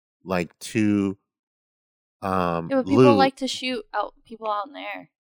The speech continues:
Speaker 2: Like, as they're jumping, you can
Speaker 1: Yeah,
Speaker 2: shoot
Speaker 1: but you
Speaker 2: people out
Speaker 1: only
Speaker 2: there.
Speaker 1: ha-, but you only have eight teams.
Speaker 2: That's my point.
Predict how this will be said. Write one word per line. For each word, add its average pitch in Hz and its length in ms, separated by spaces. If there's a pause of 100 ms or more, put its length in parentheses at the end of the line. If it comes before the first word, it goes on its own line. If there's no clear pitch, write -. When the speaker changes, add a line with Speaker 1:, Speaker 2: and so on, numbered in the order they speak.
(720)
Speaker 2:
Like, 196 180
as 196 220
they're 196 120
jumping, 196 380
you 185 120
can 101 60
Speaker 1:
Yeah, 113 180
Speaker 2:
shoot 98 80
Speaker 1:
but 101 100
you 95 60
Speaker 2:
people 113 140
out 117 40
Speaker 1:
only 113 140
Speaker 2:
there. - 100
Speaker 1:
ha-, 104 260
but 95 140
you 95 160
only 101 160
have 92 260
eight 80 220
teams. 107 340 (1120)
Speaker 2:
That's 233 240
my 233 140
point. 254 500